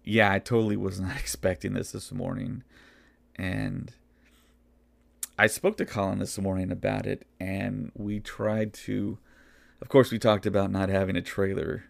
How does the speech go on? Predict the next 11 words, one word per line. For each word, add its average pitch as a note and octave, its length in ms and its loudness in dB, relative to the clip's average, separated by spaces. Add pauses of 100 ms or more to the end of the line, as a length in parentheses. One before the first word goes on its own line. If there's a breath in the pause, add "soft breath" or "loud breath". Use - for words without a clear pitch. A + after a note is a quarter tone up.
(180)
still G2 720 0 (560 soft breath)
and F#2 320 -6
being G2 320 -4
this G2+ 200 -2
close G2+ 400 -2
to F#2+ 100 -6
the F#2 100 -4
second F#2 400 -4
season. F2+ 640 -6 (1080 loud breath)
But F#2 520 -2 (240)
it's - 280 -4